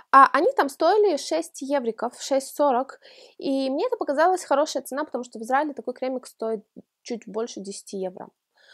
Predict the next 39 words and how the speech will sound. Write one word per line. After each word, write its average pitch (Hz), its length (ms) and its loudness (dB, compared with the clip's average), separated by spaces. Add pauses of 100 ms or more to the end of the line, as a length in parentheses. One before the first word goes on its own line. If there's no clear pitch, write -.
(160)
Вот, 202 160 -4
поэтому 285 260 2
я 240 80 2
прикупила 233 480 0
себе 202 260 -10
два 190 140 -6
кремика, 466 460 0 (160)
а 254 100 6
у 254 100 2
меня 302 180 0
был 285 160 2
вот 240 160 -2
недавно 247 440 0
такой 277 320 0
вот, 247 180 -6 (120)
ещё 247 260 -2
меньше, 240 300 -4
чем - 200 -8
этот, 359 280 -6
и 240 40 -2
он 262 100 -4
мне 262 160 -6
очень-очень 277 460 -6
понравился, 302 460 -2
поэтому 240 300 -4
я 220 100 -2
как 214 180 -6
бы, 220 120 -6 (380)
а, 233 120 0
когда 233 220 2
увидела 233 280 -2
Окситан, 302 360 -8
захотела 254 360 -6
купить 233 320 -10
именно 220 200 -6
себе 214 220 -12
кремики 220 460 -8
для 202 180 -8
рук, - 240 0